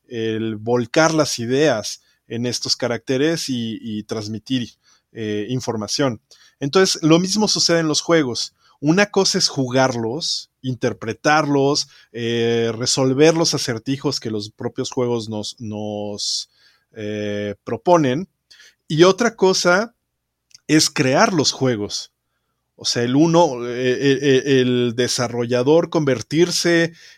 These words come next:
en, en esta persona que da instrucciones, eh, a un, a una máquina para, mm, lograr efectos y que, eh, l-, logre interacciones con otras personas, con otros jugadores.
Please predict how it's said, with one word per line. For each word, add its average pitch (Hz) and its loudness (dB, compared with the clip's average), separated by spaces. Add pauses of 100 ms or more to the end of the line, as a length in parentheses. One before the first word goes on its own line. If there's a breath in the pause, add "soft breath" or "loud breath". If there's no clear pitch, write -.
en, 123 -2
en 120 -2
esta 135 -2
persona 151 2
que 123 -6
da 123 2
instrucciones, 135 0 (380)
eh, 117 -6
a 120 -2
un, 127 0
a 117 -4
una 123 0
máquina 135 -2
para, 107 -4
mm, 104 -10 (480)
lograr 123 4
efectos 131 -4 (340 soft breath)
y 131 -8
que, 127 4 (140)
eh, 135 0
l-, 135 -4 (760)
logre 160 6
interacciones 160 2
con 123 -6
otras 120 -4
personas, 123 -2
con 120 -6
otros 120 -8
jugadores. 113 -2